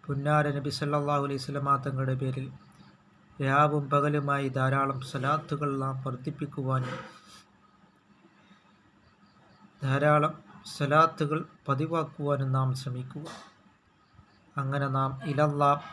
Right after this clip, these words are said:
അള്ളാഹുവിലേക്ക് നാം മടങ്ങുകയും ലില്ലാ, അള്ളാഹുവിൻ്റെ പ്രീതിയിലായിട്ട് നാം ജീവിക്കുവാനും നാം ശ്രമിക്കുക.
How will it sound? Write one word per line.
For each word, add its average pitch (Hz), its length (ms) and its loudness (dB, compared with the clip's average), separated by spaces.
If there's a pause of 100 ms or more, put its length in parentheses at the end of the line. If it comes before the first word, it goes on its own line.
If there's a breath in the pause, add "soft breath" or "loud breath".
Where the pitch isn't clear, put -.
(160)
അള്ളാഹുവിലേക്ക് 143 720 2 (120)
നാം 135 120 2 (120)
മടങ്ങുകയും 135 600 -2 (920)
ലില്ലാ, 139 400 2 (280)
അള്ളാഹുവിൻ്റെ 143 540 4 (140)
പ്രീതിയിലായിട്ട് 147 800 -2
നാം 135 120 0 (120)
ജീവിക്കുവാനും 139 720 -4
നാം 131 140 -2 (100)
ശ്രമിക്കുക. 131 460 -10